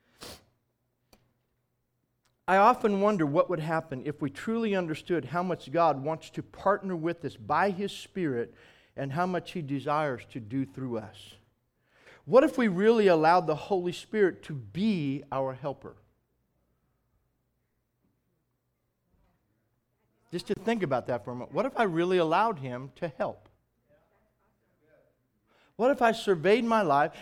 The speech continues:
and I stood back and I looked and I said, "Lord, am I allowing him to help, or am I doing this and asking him, asking him to bless what I'm doing?"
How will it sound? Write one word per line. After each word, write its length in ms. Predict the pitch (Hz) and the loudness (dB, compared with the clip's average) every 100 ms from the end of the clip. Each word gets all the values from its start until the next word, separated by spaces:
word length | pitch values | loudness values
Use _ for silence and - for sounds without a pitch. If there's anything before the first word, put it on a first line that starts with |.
| 160 | -8
and 100 | 165 | -6
I 20 | |
stood 220 | 143 202 | -4 -4
back 160 | 190 185 | -2 -2
and 120 | 185 | -2
I 20 | |
looked 160 | 147 151 | -4 -6
and 80 | 139 | -8
I 40 | |
said, 140 | 165 139 | -6 -6
"Lord, 140 | 156 - - - | -6 -8 -12 -4
am 160 | 208 | 0
I 100 | 214 | 2
allowing 680 | 196 175 170 208 262 262 226 | 2 2 -2 -2 -2 -2 -4
him 220 | 196 196 165 | -4 -6 -6
to 80 | |
help, 580 | 160 156 202 165 135 - _ _ _ _ _ _ - | -8 -6 -6 -4 -6 -10 _ _ _ _ _ _ 0
or 100 | 175 | 0
am 120 | 175 | 2
I 80 | 160 | 0
doing 400 | 117 226 262 180 | 0 0 0 0
this 220 | 165 175 | -2 -4
and 120 | 160 | -2
asking 360 | 170 180 175 160 | -2 -2 -6 -6
him, 200 | 160 - 156 185 - _ _ - | -8 -8 -4 -4 -6 _ _ -6
asking 320 | 170 165 156 | -6 -6 -8
him 180 | 160 135 | -8 -8
to 80 | |
bless 380 | 120 165 185 - | -6 -4 -4 -4
what 120 | 160 | -6
I'm 140 | 139 123 | -6 -6
doing?" 300 | 151 123 | -8 -8